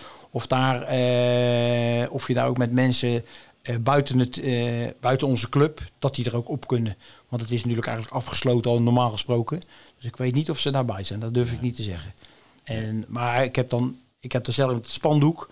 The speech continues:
Speaker 1: Dat heeft, eh, Hanna, dat is de jongste dochter van Ed. Die heb ik gevraagd, die heeft een grafische opleiding. "Zou je dan voor mij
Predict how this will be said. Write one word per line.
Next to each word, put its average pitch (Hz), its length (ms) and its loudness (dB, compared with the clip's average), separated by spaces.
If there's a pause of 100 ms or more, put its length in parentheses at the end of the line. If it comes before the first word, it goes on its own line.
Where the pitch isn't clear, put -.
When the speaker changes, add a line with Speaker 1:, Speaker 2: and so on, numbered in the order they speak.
(260)
Speaker 1:
Dat 123 160 -4
heeft, 113 320 -2
eh, 123 180 4
Hanna, 147 360 4
dat 117 200 -6
is 120 200 -2
de 117 240 -2
jongste 151 320 2
dochter 156 260 0
van 165 120 -2
Ed. 185 160 -4 (600)
Die 120 100 -4
heb 110 80 -6
ik - 60 -8
gevraagd, 127 420 0
die 131 80 2
heeft 120 120 0
een - 60 0
grafische 135 380 0
opleiding. 143 480 0 (340)
"Zou 123 240 0
je 123 80 6
dan 120 140 2
voor 117 100 -4
mij 123 320 2